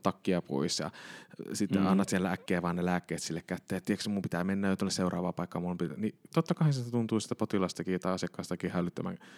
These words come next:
Speaker 1: niin kuin, että hirveä kiire tässä. Mut jos sä otatkin silleen, että sä tiedät, sulla on kymmenen minuuttia aikaa, kyllä sä ehdit ottaa siinä takkia pois, meet rauhallisesti sen tilanteeseen ja kysyt, miten siellä voi se potilas siellä tai asiakas siellä ja,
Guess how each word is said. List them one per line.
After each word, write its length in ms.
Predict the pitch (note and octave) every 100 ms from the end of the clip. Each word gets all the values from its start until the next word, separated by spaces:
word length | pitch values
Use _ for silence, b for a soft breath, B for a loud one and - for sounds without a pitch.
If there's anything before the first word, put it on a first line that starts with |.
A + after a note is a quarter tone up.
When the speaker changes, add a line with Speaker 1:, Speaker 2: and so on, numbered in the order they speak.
| B B B -
Speaker 1:
niin 220 | F#2 E2
kuin, 120 | F2+
että 220 | E2 F2+ - - - - - A2
hirveä 280 | G2+ F2
kiire 320 | E2 E2 D#2 -
tässä. 220 | - -
Mut 100 | G2+
jos 120 | C#3+ -
sä 100 | D3+
otatkin 300 | D#3 D#3 G#2
silleen, 300 | G#2 F#2 F2
että 120 | - -
sä 120 | A#2+
tiedät, 180 | C#3 C#3+
sulla 120 | -
on 40 | B2
kymmenen 240 | B2+ A#2 F2
minuuttia 260 | F2 -
aikaa, 180 | - -
kyllä 140 | F2 G#2+
sä 100 | -
ehdit 180 | A2
ottaa 180 | G2+ -
siinä 160 | F#2+ F2
takkia 400 | F#2+ - - E2
pois, 300 | F2+ F#2 -
meet 180 | F#2+ -
rauhallisesti 480 | F#2 F2+ E2+ -
sen 120 | - F2
tilanteeseen 800 | F2+ F2+ F2 F2+ F2+ - F2 F2+
ja 140 | F#2 B B B B - - E3
kysyt, 260 | G2 F#2+
miten 200 | F#2+ F2+
siellä 180 | E2 F2
voi 240 | F2 F2
se 80 | F2
potilas 540 | E2+ E2+ F2 E2+ F2 -
siellä 200 | E2 E2+
tai 160 | E2+
asiakas 420 | E2 F2+ F2 F2
siellä 280 | - E2+ E2+
ja, 180 | F2 F2